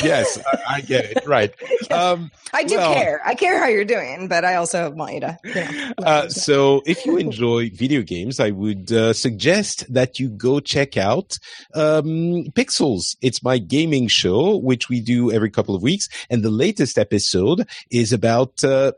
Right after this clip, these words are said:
Speaker 1: m-, uh, many things, but one of the things we talk about is Destiny two, the latest expansion. I had given up of, on that game,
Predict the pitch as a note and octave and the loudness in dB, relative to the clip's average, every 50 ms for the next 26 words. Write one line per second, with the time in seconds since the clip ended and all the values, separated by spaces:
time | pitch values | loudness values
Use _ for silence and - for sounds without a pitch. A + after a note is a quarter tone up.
0 | _ - C3+ - - F3 E3 D#3+ E3 - _ C#3+ B2+ - _ - - D3 A#2+ B2 | _ -18 -18 -12 -8 -6 -6 -6 -6 -10 _ -14 -16 -14 _ -2 0 0 2 2
1 | C3 C3+ D3+ D3 A2+ E2+ - G#2 A#2+ D3+ D#3+ - - B2+ G#2 - G#2+ B2+ C3+ C3+ | 2 2 2 2 2 0 0 0 2 2 0 0 0 -2 -2 0 0 0 2 2
2 | B2 A2 A2 A2 - A2+ G#2+ F#2+ F#2 G2 - G#2+ G2 G#2 G2+ G2+ G2 - - F2+ | 2 0 -2 0 0 0 -2 -2 -4 -2 -2 0 0 2 0 0 0 0 -2 -6
3 | D#2+ - G#2+ A2 - - - G#2 G2 F#2 F2+ E2+ - - - D3+ E3 D3+ C3 A#2 | -4 -2 -2 -2 -2 -2 -2 -2 -2 -2 -4 -6 -8 -4 0 2 2 4 4 2
4 | A#2 A2+ - - - - - _ - G2+ G#2+ G#2 G2+ G#2+ A2+ A2+ - A2+ G2 - | 2 0 -4 -12 -20 -20 -20 _ -2 0 0 2 4 2 2 2 0 -2 -2 -2
5 | - F#2+ - - A#2+ A#2+ A#2+ A#2 - - G2+ E2+ D2+ D2 - - - - _ _ | -2 -4 -2 0 0 0 0 0 2 2 0 0 0 -6 -10 -16 -20 -20 _ _
6 | _ _ - - A2+ A2+ F#2+ - A#2+ G#2+ E2+ D#2+ G#2+ A2 A#2 G#2+ A2 B2 A#2+ - | _ _ -6 -2 0 0 2 2 0 -2 0 -2 0 0 2 2 2 0 2 0
7 | B2 - - A2+ - C3 A2+ A2+ A2 A2+ A2+ G#2 - A#2 C#3 D3+ C3+ B2 B2+ C3+ | 0 -2 -2 -6 -2 0 0 2 2 2 2 2 0 0 0 2 2 2 2 0